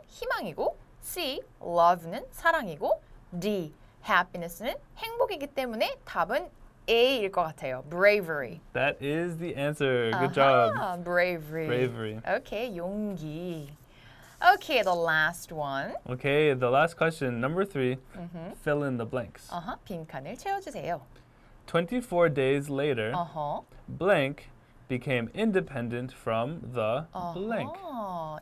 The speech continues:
Speaker 1: 이십사일 후에 무엇이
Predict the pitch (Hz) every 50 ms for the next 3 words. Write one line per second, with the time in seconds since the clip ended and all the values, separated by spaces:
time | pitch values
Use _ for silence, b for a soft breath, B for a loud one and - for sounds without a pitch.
0 | - - 180 165 170 170 - - 185 170 165 165 180 - - - - 180 - 349
1 | 554 587 B B B B B - 196 185 180 185 190 196 226 285 320 330 330 339
2 | - - - 381